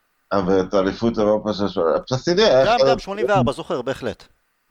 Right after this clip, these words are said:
Speaker 1: פלטיני היה אחד הדברים המופלאים ביותר לראות, והוא עכשיו,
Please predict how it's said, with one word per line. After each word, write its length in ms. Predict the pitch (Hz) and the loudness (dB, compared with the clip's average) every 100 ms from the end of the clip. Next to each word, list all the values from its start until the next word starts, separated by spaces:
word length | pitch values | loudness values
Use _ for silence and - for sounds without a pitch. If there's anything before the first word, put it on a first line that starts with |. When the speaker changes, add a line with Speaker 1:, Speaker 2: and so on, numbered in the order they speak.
| - | -10
Speaker 1:
פלטיני 440 | 120 120 123 139 196 | -2 0 2 2 4
היה 140 | 180 | 4
אחד 240 | 147 151 156 | 2 2 2
הדברים 380 | 147 113 120 | 2 2 2
המופלאים 800 | 131 123 117 - 113 101 120 131 | 2 2 0 0 -2 0 0 2
ביותר 400 | 120 110 - 113 | 2 0 0 0
לראות, 460 | 107 101 98 113 - 110 | 2 2 2 0 -2 -4
והוא 380 | 113 113 113 | 0 2 0
עכשיו, 360 | 101 - 160 165 | -2 0 2 2